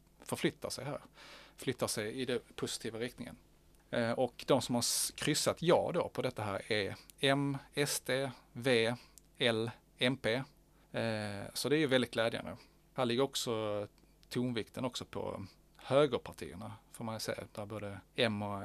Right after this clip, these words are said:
S D som är stora partier, eh, och L, eh, som inte är lika stort då,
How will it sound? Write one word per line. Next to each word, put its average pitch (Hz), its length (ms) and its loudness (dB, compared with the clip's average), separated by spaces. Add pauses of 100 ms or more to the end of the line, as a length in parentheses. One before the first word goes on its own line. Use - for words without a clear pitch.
S - 260 0
D 107 160 0
som 104 200 -6
är 98 180 -12
stora 135 360 4
partier, 101 480 -4 (300)
eh, 101 400 -8 (560)
och - 240 -2
L, 104 240 2 (220)
eh, 101 220 -8
som 120 160 -6
inte 117 120 -2
är - 20 2
lika 127 200 2
stort - 240 -6
då, 117 100 -4